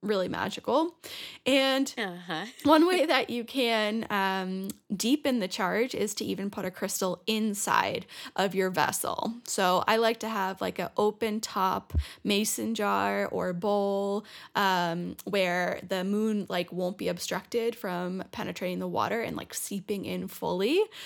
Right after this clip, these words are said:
Speaker 1: So open top, um, especially if you're not planning on drinking it.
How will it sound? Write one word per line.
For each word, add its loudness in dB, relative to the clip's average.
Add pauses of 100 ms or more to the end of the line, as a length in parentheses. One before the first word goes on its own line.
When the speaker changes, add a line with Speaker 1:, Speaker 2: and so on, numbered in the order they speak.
(120)
Speaker 1:
So -2
open 4
top, 2 (360)
um, 2
especially 0
if -4
you're -2
not -2
planning -2
on 0
drinking -2
it. 4